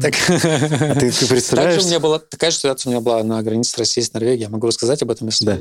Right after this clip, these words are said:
Speaker 1: если есть еще время.
Speaker 2: Это от тебя зависит, у нас есть
Speaker 1: Вот,
Speaker 2: время.
Speaker 1: мне, мне нужно попасть в Зеленоград, э, к семи вечера. Сколько отсюда ехать до
Speaker 2: Ну
Speaker 1: Зеленограда?
Speaker 2: вот, тебе минут давай пятнадцать-двадцать у нас максимум еще
Speaker 1: Окей,
Speaker 2: есть.
Speaker 1: да,
Speaker 2: И
Speaker 1: это
Speaker 2: чтобы
Speaker 1: тоже могу
Speaker 2: тайм-,
Speaker 1: рассказать,
Speaker 2: чтобы
Speaker 1: да.
Speaker 2: тайм,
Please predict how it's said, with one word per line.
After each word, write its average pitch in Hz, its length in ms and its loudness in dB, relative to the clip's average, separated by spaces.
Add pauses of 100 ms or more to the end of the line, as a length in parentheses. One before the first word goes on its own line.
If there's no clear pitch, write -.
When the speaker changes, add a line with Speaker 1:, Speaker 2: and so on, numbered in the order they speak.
Speaker 1:
если - 220 -2
есть 117 140 2
еще - 160 0
время. 113 300 -2
Speaker 2:
Это 107 220 0 (160)
от 120 80 0
тебя 127 160 2
зависит, 101 520 -2
у 98 40 -6
нас 104 260 -2
есть 101 180 0
Speaker 1:
Вот, 110 100 0
Speaker 2:
время. 92 180 -2
Speaker 1:
мне, 117 260 2
мне 127 160 4
нужно 147 220 2
попасть - 380 0 (120)
в 113 140 0
Зеленоград, 120 600 2 (160)
э, 113 600 0
к - 60 -8
семи 123 300 2
вечера. 110 320 0
Сколько - 260 -4
отсюда 110 280 -4
ехать 107 260 -8
до 113 60 -4
Speaker 2:
Ну 113 60 -6
Speaker 1:
Зеленограда? 117 360 2
Speaker 2:
вот, 117 100 -10
тебе 104 300 0
минут 104 480 -2
давай 107 260 0
пятнадцать-двадцать - 960 -4
у 95 40 -4
нас 90 340 -2
максимум 92 460 -4
еще - 200 -2
Speaker 1:
Окей, 107 220 2
Speaker 2:
есть. 110 240 -6
Speaker 1:
да, 120 180 2
Speaker 2:
И 110 40 -4
Speaker 1:
это 117 100 -2
Speaker 2:
чтобы 110 180 0
Speaker 1:
тоже 107 160 2
могу 131 140 2
Speaker 2:
тайм-, 123 120 4
Speaker 1:
рассказать, 113 460 0
Speaker 2:
чтобы 110 220 2
Speaker 1:
да. 113 100 0
Speaker 2:
тайм, 104 100 0